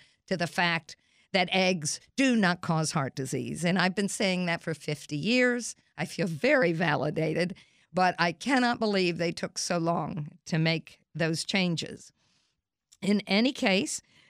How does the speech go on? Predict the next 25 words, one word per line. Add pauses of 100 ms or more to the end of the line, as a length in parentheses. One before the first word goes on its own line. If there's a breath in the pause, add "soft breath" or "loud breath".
we
can
have
an
omelet. (200 soft breath)
We
can
eat (140)
a
leftover
from
the
night
before, (320 soft breath)
have
some
chicken, (400 soft breath)
have
some
apple
with
that. (200 loud breath)
We
can
have